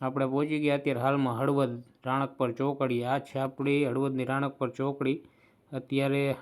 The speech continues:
હાલ રાણકપર ચોકડી સૌથી હળવદનો વિકાસશીલ ચોકડી ગણવી હોય તો ગણાય એવી રાણકપર ચોકડી છે અમારી.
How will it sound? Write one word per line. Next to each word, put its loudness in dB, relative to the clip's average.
હાલ -2
રાણકપર 2
ચોકડી 4
સૌથી 4
હળવદનો 8
વિકાસશીલ 6
ચોકડી 4
ગણવી 6
હોય 8
તો 2
ગણાય 2
એવી 6
રાણકપર 2
ચોકડી 2
છે 0
અમારી. 0